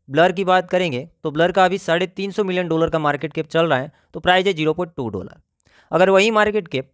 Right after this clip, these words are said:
थ्री पॉइंट फ़ाइव बिलियन डॉलर बनाता है तो इसका प्राइस चला जाएगा वन पॉइंट नाइन डॉलर, जो कि थ्री पॉइंट फ़ाइव बिलियन डॉलर का मार्केट कैप तो अभी पीप एंड फ्लोकी का है, मीम क्रिप्टो करेंसी का है, तो बुल रन में ये तो होना ही है, मतलब शॉर्ट टर्म में भी होना है। और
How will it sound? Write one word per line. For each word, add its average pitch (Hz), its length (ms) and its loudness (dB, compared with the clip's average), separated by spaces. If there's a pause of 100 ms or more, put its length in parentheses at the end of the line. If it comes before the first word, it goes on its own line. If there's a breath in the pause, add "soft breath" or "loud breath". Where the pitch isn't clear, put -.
थ्री 202 180 -6
पॉइंट 202 240 -4
फ़ाइव 190 300 2
बिलियन 185 280 -2
डॉलर 175 240 0
बनाता 123 340 -4
है - 140 -18 (160)
तो 143 60 -6
इसका 180 200 0
प्राइस 170 220 2
चला 170 220 2
जाएगा 160 260 2
वन 151 260 0
पॉइंट 165 320 -6 (460)
नाइन 117 340 -2
डॉलर, 101 280 -2 (280)
जो 131 60 -4
कि 147 100 -4
थ्री 185 220 -4
पॉइंट 196 220 0
फ़ाइव 185 300 0
बिलियन 185 240 -2
डॉलर 175 220 0
का 175 100 -4
मार्केट 165 360 -4
कैप 170 200 -8
तो 175 60 -2
अभी 175 280 -2 (400)
पीप 220 220 -2
एंड 208 140 2
फ्लोकी 175 320 0
का 127 140 -2
है, 98 200 -12 (100)
मीम 196 220 0
क्रिप्टो 190 260 -2
करेंसी 143 420 0
का 120 120 -2
है, 147 180 -2 (420)
तो 170 60 -8
बुल 165 240 2
रन 196 80 0
में 196 140 0
ये 180 80 2
तो 196 160 0
होना 175 260 0
ही 165 180 0
है, 117 80 -4
मतलब 147 320 0 (260 soft breath)
शॉर्ट 165 220 -4
टर्म 208 100 2
में 214 100 0
भी 214 80 2
होना 127 220 0
है। 87 140 -12 (460 soft breath)
और 185 320 2